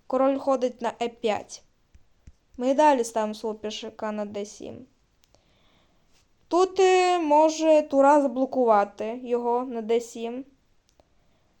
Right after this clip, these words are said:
Але р-, якщо, наприклад, тура може забрати пішака, але просто забираємо королям туру, і це, ну, король проти короля нічия, так що місія,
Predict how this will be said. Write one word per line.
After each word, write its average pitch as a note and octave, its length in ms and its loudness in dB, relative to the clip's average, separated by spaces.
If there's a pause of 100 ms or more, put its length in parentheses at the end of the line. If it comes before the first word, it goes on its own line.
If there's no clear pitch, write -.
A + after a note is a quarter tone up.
(460)
Але D4+ 300 6
р-, C4+ 440 0
якщо, C#4+ 240 2
наприклад, D#4+ 420 0
тура D4+ 260 4
може C#4+ 300 2
забрати A#3+ 540 0
пішака, C#4 540 -2
але D4+ 140 4
просто C#4+ 640 0
забираємо B3 1120 -2 (560)
королям B3+ 520 2
туру, B3+ 300 0
і C#4+ 60 -2
це, B3 220 -2 (100)
ну, A#3 160 -12
король C4 240 0
проти B3 300 -6
короля A#3+ 460 -6
нічия, A#3 440 -6
так G#3 220 -10
що A#3 100 -14
місія, A3+ 440 -6